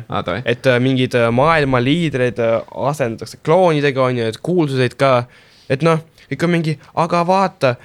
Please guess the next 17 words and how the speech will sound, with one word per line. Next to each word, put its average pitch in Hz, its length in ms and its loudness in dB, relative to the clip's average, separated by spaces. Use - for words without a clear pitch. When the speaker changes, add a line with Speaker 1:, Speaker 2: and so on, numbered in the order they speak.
Speaker 2:
siin 196 480 0
pildil 170 420 0
kümme 175 320 0
aastat 156 320 0
tagasi 160 420 0
ta 139 140 2
on 143 280 2
ju 143 120 0
sellise 180 480 0
näoga 135 400 0
ja 131 80 0
siin 180 280 -4
ta 139 120 0
on 135 100 0
sellisega." 127 680 -2
Et 127 260 0
noh, 123 220 2